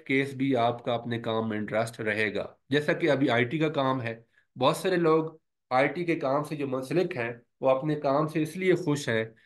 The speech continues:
कि उनके अंदर उनका डेवलपमेंट हो रही है स्किल में, उनका, उनकी जो स्किल की रिक्वायरमेंट बढ़ रही है, नित, नित नए, नई ऐप्स आते हैं, स-, सॉफ्टवेयर आते हैं, न-, ऐसी नई डेवलपमेंट्स हो रही हैं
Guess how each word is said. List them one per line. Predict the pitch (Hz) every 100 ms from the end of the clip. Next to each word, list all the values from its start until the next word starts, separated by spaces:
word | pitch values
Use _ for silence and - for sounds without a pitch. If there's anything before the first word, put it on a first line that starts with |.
| _ _
कि | 135
उनके | 139 147 147
अंदर | 131 131 135
उनका | 135 127 123 135 127
डेवलपमेंट | 117 113 143 165 165 151
हो | 127
रही | 127 127
है | 123
स्किल | 120 - 127 123
में, | 107 104 - _ _ -
उनका, | 120 123 131 123
उनकी | 120 123 123 139
जो | 127 123 117
स्किल | 120 - 156
की | 156 147
रिक्वायरमेंट | 123 123 123 151 180
बढ़ | 147 139 131
रही | 123 120
है, | 113 110 110 _ _
नित, | 127 127 147 147
नित | 135 127 156 156
नए, | 143 143
नई | 139 139 135 135
ऐप्स | 120 135 147 - -
आते | 127 120 127
हैं, | 117 120
स-, | 120 -
सॉफ्टवेयर | 120 - 147 151 160 131
आते | 120 113
हैं, | 120 107 107 - - _ _ -
न-, | 120 120
ऐसी | 127 127 131 160
नई | 139 139
डेवलपमेंट्स | 123 123 170 170 156
हो | 123 123
रही | 123
हैं | 117 110 107